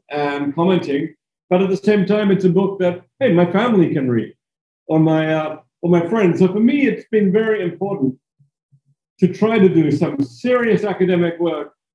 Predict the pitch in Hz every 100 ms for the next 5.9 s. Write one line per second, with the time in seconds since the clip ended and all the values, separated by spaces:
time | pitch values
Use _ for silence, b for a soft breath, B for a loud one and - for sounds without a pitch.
0 | _ - 151 151 151 233 226 156 135 -
1 | _ _ _ _ _ _ _ _ _ 147
2 | 143 139 170 165 156 156 147 151 143 139
3 | 139 170 147 113 143 202 226 302 277 -
4 | 269 247 202 170 - 170 - 175 165 135
5 | 165 170 135 113 - 143 165 156